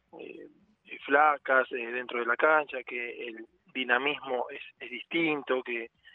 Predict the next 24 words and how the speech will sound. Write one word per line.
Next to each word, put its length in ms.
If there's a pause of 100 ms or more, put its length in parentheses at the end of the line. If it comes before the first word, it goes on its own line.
(460)
que 300
se 80
corre 280
de 100
igual 200
a 60
igual, 340
los 100
partidos 380
se 80
hacen 220
parejos, 640 (100)
la 100
gran 220
mayoría, 600 (520)
y 100
eso 260
creo 220
que, 400
que 80
suma 240
un 100
montón 400
para, 300